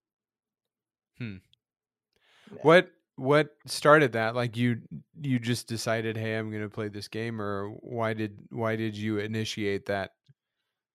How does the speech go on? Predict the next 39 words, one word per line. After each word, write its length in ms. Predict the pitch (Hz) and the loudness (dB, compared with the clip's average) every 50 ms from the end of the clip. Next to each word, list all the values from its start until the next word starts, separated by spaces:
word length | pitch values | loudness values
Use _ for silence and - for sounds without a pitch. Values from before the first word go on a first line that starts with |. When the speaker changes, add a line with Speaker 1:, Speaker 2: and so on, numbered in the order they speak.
| _ - | _ -2
Speaker 2:
I 40 | 160 | 2
already 180 | 175 208 214 202 | 4 6 6 8
had 160 | 196 208 208 | 8 8 6
it 160 | 196 147 135 | 6 4 2
downloaded, 480 | 143 147 151 165 170 180 185 185 196 180 | 0 0 0 0 0 0 2 2 2 2
and 100 | 160 147 | 0 -2
I 80 | 143 | -2
brought 260 | 143 139 147 147 151 | -2 0 0 0 2
it 80 | 156 156 | 2 2
up 120 | 151 147 139 | 0 0 0
to 80 | 180 | -2
my 160 | 156 139 135 131 | -2 -2 -2 -2
friend. 540 | 135 - - 143 135 139 147 165 156 170 - _ _ _ _ _ _ _ _ _ _ _ _ _ _ _ _ - | -6 -6 -4 -4 -4 -4 -4 -8 -12 -16 -18 _ _ _ _ _ _ _ _ _ _ _ _ _ _ _ _ -6
I 80 | - 151 | -2 0
was 160 | 156 160 151 | 0 0 0
like, 140 | 151 143 135 | 0 -2 2
"Hey, 420 | 156 196 202 180 156 139 143 135 - - - _ _ _ - | 4 6 6 6 4 2 -4 -6 -8 -12 -20 _ _ _ -8
I 100 | - 151 | -6 -2
know 80 | 160 175 | 2 2
you 180 | 190 196 180 | 4 4 4
played, 340 | 147 - - 185 180 175 151 | 2 2 4 4 4 4 4
like, 220 | 156 151 147 139 135 | 2 0 0 0 -2
Borderlands 440 | 156 165 170 170 165 156 143 - - | 0 0 0 0 -2 -4 -4 -6 -8
two 160 | - 185 170 | -6 -6 -6
and 140 | 147 135 127 | -6 -6 -6
one. 420 | 127 147 156 151 139 131 135 139 - _ _ _ | -4 -2 -2 -2 -4 -6 -8 -10 -12 _ _ _
You 100 | - 147 143 | -10 -6 -2
down 180 | 160 165 175 | 0 2 2
to 60 | 170 143 | 0 0
play 140 | - 175 156 | -2 -4 -4
Borderlands 540 | 143 151 160 160 156 151 135 131 - - | -2 -2 -4 -4 -4 -6 -6 -6 -8 -12
three 260 | - - 131 135 139 160 | -14 -12 -10 -8 -6 -4
with 200 | 170 180 - - | -4 -4 -4 -2
me?" 260 | 202 214 226 233 233 _ _ _ _ _ _ _ _ _ _ _ _ _ _ _ - | 0 0 0 0 -2 _ _ _ _ _ _ _ _ _ _ _ _ _ _ _ -2
And 80 | 156 | 0
he 60 | 175 180 | 0 2
was 120 | 175 147 | 0 0
like, 140 | 151 139 131 - | -2 -4 -4 -4
"Yeah, 400 | 151 202 240 185 113 127 143 | -4 -2 0 0 0 0 -2